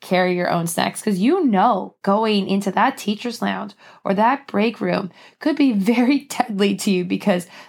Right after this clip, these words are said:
there could always be donuts and cakes and muffins and cookies.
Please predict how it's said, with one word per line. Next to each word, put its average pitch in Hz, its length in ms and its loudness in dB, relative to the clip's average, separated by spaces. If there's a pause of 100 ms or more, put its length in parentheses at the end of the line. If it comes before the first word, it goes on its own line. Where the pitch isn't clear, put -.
there 320 120 0
could 277 140 0
always 202 220 4
be 240 340 -2
donuts 247 540 0
and 208 200 -4
cakes 226 520 0
and 208 220 0
muffins 196 540 0
and 202 160 0
cookies. 202 420 -2